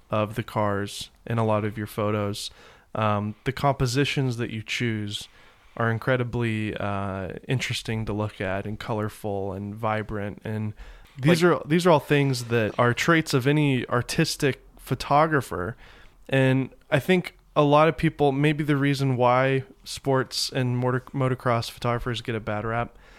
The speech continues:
Speaker 1: is because, or, or not the respect they deserve, is because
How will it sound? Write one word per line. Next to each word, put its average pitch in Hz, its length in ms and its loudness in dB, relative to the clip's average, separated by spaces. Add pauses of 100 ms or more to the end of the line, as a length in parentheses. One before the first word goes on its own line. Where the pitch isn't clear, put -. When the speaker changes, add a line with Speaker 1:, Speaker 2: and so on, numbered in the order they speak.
(220)
Speaker 1:
is 113 160 -4
because, 110 760 -2
or, 113 220 -2 (100)
or 117 80 -6
not 117 300 -4
the 117 60 -2
respect 110 380 -4
they 113 100 -4
deserve, 117 480 -6
is 175 160 0
because 131 580 0